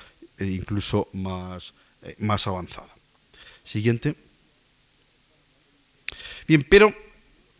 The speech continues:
el, en el Escorial y en los oratorios del Alcázar no solamente había esa pintura de la devoción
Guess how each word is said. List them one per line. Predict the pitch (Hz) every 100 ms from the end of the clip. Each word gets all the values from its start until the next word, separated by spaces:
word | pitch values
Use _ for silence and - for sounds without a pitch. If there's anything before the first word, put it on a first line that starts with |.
| _ _ _ _ _ _ _ _ _ _ _ _ _ _ _ _ _ _ _ -
el, | 139 143 139
en | 135
el | 135 131
Escorial | 123 135 160 196 196 - - _ _ -
y | - 127
en |
los | 120 -
oratorios | 117 113 160 165 160 160 147 - - - - _
del | 131 131 127
Alcázar | 120 156 147 - 139 - _ _ _ _ _ _ _ - - _ _ - - - -
no | 123 156
solamente | 180 175 160 160 151 160 -
había | 127 123 165 151 151 - - - - - _ _ _ _
esa | 151 151 143
pintura | 139 123 143 139 143 139 - - -
de | 120
la | 120
devoción | 117 110 - 151 160